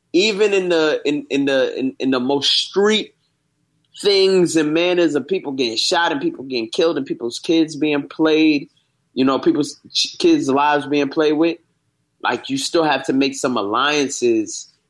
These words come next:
And it's kinda like they both know they're gonna shoot each other at some point in time, but now is not the time. Like, they gotta, they kinda gotta work together when the smoke clears. Then it's just like,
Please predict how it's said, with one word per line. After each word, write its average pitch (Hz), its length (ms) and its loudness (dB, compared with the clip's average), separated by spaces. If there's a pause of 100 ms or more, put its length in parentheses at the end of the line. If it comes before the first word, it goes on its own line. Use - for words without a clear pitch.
(160)
And 147 200 0
it's 147 200 0
kinda 196 380 0
like 156 400 2
they 151 140 0
both 151 320 -2
know 139 580 0 (420)
they're 156 160 2
gonna 156 240 2
shoot 165 300 2
each 160 220 0
other 165 280 0
at 147 280 -2
some 156 200 -2
point 165 260 0
in 160 80 0
time, 175 360 0 (500)
but 131 220 0
now 143 480 0
is 113 260 0
not 120 340 -2 (100)
the 110 80 0
time. 113 320 -4 (680)
Like, 110 400 -2
they 117 160 0
gotta, 113 580 0
they 107 180 -4 (180)
kinda 131 320 -2
gotta 110 220 0
work 117 320 -2
together 110 560 -4
when 107 180 -6
the 107 80 -4
smoke 120 400 -4
clears. 117 540 0
Then 131 180 0
it's 131 160 -2
just 123 220 -2
like, 113 340 -2